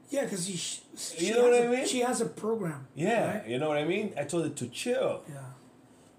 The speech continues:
Speaker 2: "I'm telling you this 'cause I'm happy. I'm not, I feel good. And if I know I'm dying right now, then why do, do you want me to die sad?" You know what I mean? Just so chill.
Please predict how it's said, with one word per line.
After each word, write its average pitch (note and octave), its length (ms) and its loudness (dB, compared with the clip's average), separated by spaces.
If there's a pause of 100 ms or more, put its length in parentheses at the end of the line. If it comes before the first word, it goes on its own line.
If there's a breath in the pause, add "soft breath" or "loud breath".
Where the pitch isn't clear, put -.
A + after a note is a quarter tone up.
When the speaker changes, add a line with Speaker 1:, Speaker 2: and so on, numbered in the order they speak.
(180)
Speaker 2:
"I'm A#2 160 -6
telling C#3 300 0
you B2+ 80 -2
this D3 220 -2
'cause C3+ 140 -4
I'm B2 140 -2
happy. C3+ 260 -2
I'm B2+ 160 0
not, B2 160 -2
I B2 60 -2
feel B2 280 -4
good. E3 500 -2 (720 loud breath)
And C#3 120 -2
if D3+ 160 -2
I G#3+ 120 6
know A#3+ 160 4
I'm G#3+ 160 2
dying G#3+ 320 4
right G3+ 240 2
now, G3+ 280 4
then F3 260 2
why F3+ 200 4
do, F3 260 0
do D3+ 60 -2
you F#3+ 100 2
want F#3+ 160 2
me F#3 60 2
to E3+ 100 4
die D3+ 280 2
sad?" E3 520 0 (1300)
You C#3 60 -10
know B2+ 100 -2
what A2+ 100 -4
I G#2+ 120 -4
mean? C#3 260 -6
Just C#3 120 -10
so E3+ 140 -2
chill. G3 640 -2